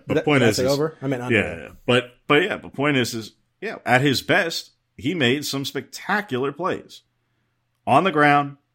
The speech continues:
Speaker 1: and in the air. At his worst
Speaker 2: <laughs> He's missing all sorts of dudes.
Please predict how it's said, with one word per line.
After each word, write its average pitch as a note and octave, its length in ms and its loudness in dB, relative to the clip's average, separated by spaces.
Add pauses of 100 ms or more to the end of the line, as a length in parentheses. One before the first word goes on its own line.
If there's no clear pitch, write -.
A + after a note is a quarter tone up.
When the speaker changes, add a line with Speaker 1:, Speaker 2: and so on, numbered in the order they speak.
(480)
Speaker 1:
and C#3 220 6
in B2+ 100 4
the A2 200 0
air. C#2 140 -14 (2000)
At C#3+ 200 8
his C3 320 0
worst D3+ 720 2 (460)
Speaker 2:
<laughs> A3 60 -10 (1400)
He's F#3+ 220 0
missing B3 300 8
all B3+ 160 10
sorts C#4+ 300 8
of A3+ 100 8
dudes. F3 520 8